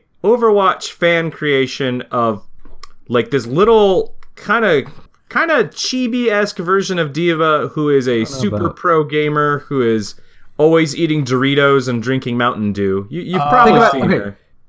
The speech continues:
Speaker 2: I
Speaker 3: I've seen it. I've seen it. I don't
Speaker 2: Okay.
Speaker 3: call it Gremlin Diva. I just call it, like, Internet Diva. Like, I, I, I know what you're talking about. I
Speaker 2: Okay.
Speaker 3: understand.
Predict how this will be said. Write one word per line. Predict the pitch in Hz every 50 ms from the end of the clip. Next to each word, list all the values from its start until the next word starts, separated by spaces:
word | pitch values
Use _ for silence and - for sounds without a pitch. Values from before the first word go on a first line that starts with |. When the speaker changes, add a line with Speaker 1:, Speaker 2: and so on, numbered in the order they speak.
| _ -
Speaker 2:
I | 139
Speaker 3:
I've | 156 160 151
seen | - - - 190 202 214 226
it. | 233 233 233 233
I've | 147 143 135
seen | - - - 165 - 190
it. | 190 -
I | - 143 143 143
don't | 131 135 - 151 156
Speaker 2:
Okay. | 156 -
Speaker 3:
call | - 156 156 151 147
it | 135 127
Gremlin | - 131 135 139 151 156 156 147
Diva. | 156 160 160 170 170 160
I | 113 131 135
just | 135 147 143 143 -
call | - 151 143 139 139
it, | 135 131 131 135 - -
like, | 139 131 123 120 - - - - -
Internet | 135 127 123 120 120 117 85 -
Diva. | 117 113 110 107 107 101
Like, | 104 120 123 127
I, | 143 - -
I, | 147 151 - 160 165
I |
know | 160 165 165 165
what | 160 151 -
you're | 147 135
talking | 135 127 110 104 110 107 101
about. | 107 104 104 98 95 107 - - -
I | 123 -
Speaker 2:
Okay. | 131 120 98
Speaker 3:
understand. | 87 82 85 - 110 95 85 87 80 78 127 -